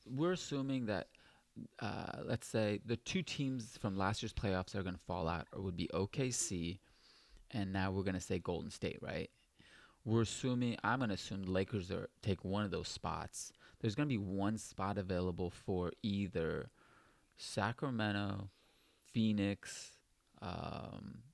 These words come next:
uh, Wolves, right? One of those three teams. I thought or, uh, New Orleans was gonna have a chance, but I feel like they're relying, Zion is, they're just gonna rely too much on him. So I don't know if that's gonna happen. So out of those three teams,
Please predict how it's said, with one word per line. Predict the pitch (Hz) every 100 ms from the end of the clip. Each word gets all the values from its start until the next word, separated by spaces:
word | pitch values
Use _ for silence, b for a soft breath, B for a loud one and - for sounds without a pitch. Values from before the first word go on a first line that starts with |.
| _ -
uh, | - -
Wolves, | 92 104 107 110 113 117 - - _ _ _ _ _ _ _
right? | 98 98 95 - -
One | 110 117
of | 127
those | 120 110 -
three | 107 107
teams. | - 101 101 -
I | 107 -
thought | - 185 - - - -
or, | 110 104 - -
uh, | 101
New | 110
Orleans | 107 107 123
was | 131
gonna | 131 131
have | 131
a | 120
chance, | - 143
but | - -
I | -
feel | - 107
like | 101 - B B -
they're | 101
relying, | 101 90 90 87 87 82 - 90
Zion | 101 98 104 95 92 90 90 - - - 92
is, | 95 -
they're | 104
just | 95 -
gonna | 90
rely | 90 78
too | -
much | 85 -
on | 82
him. | 85 90 90
So | -
I | 95
don't | 95
know | 82
if |
that's | 85 82
gonna | 92 -
happen. | 80 - -
So | - - B B B -
out | 110
of |
those | 117 120 -
three | 127 117 - _ -
teams, | - 214 127 107 -